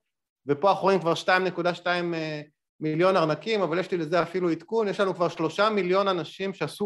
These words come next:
אונבורד לביטקוין באל סלבדור, בארנק הרשמי של המדינה, עשרים ושישה ימים לתוך הדבר הזה. אז מדינה נכנסת,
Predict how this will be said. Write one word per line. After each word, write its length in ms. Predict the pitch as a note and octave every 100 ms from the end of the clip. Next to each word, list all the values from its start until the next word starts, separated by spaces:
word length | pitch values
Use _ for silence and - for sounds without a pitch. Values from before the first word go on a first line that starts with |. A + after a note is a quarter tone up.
| -
אונבורד 520 | G3 F#3+ E3 F3+ E3
לביטקוין 720 | D3+ C#3+ B2 E3 E3+ F#3 F3+ F3 _ _ _ A#2
באל 260 | C#3 F#3+
סלבדור, 460 | F#3 E3+ C#3+ E3 E3
בארנק 420 | C#3+ C3+ E3 E3+
הרשמי 320 | C#3+ - E3
של 200 | D#3 D#3
המדינה, 1000 | C3+ C3 B2 - - B2+ B2 B2 B2 D3
עשרים 380 | E3 - G3 A#3
ושישה 380 | G#3+ F#3 - E3+
ימים 200 | E3 D#3+
לתוך 280 | C#3+ C#3+ -
הדבר 360 | B2 A#2 B2 A#2
הזה. 180 | G#2 G#2+ - -
אז 120 | B2
מדינה 400 | C#3 C3+ D3+ F#3+
נכנסת, 580 | F#3 - F#3 F#3 F#3